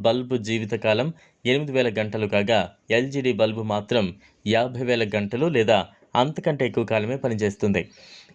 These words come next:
ఇంకా ప్రత్యేకత ఏంటంటే ఎల్జీడీ బల్బులను రీసైకిల్ కూడా చేయొచ్చు. సీఎఫ్ఎఫ్, సీఎఫ్ఎల్ బల్బులు మాదిరిగా ఎల్జీడీలో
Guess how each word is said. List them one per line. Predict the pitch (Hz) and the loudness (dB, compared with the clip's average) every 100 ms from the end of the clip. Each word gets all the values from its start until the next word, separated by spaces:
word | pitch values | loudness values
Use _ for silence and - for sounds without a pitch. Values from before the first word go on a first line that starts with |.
| 127 | -2
ఇంకా | 147 180 175 | 4 4 4
ప్రత్యేకత | 127 147 170 170 135 | -2 2 2 4 2
ఏంటంటే | 123 123 123 95 92 - 117 | 2 -2 0 0 -2 -2 0
ఎల్జీడీ | 135 147 127 | 0 0 2
బల్బులను | 113 107 107 110 143 160 - - 107 | 2 0 -2 -2 -2 -6 -16 -4 0
రీసైకిల్ | 120 165 - 151 139 127 | 0 0 0 0 0 0
కూడా | 123 131 | 2 2
చేయొచ్చు. | 127 107 104 98 - - | 2 0 0 -4 -4 -2
సీఎఫ్ఎఫ్, | 139 143 139 143 131 - - _ _ _ _ - | 2 2 4 2 2 -8 -10 _ _ _ _ 2
సీఎఫ్ఎల్ | 165 170 - 147 147 127 | 4 4 2 2 2 2
బల్బులు | 113 123 127 123 120 | 0 0 0 0 2
మాదిరిగా | 113 110 113 117 127 120 - 117 | 2 2 0 2 2 0 -2 0
ఎల్జీడీలో | 123 131 113 110 | 2 0 2 4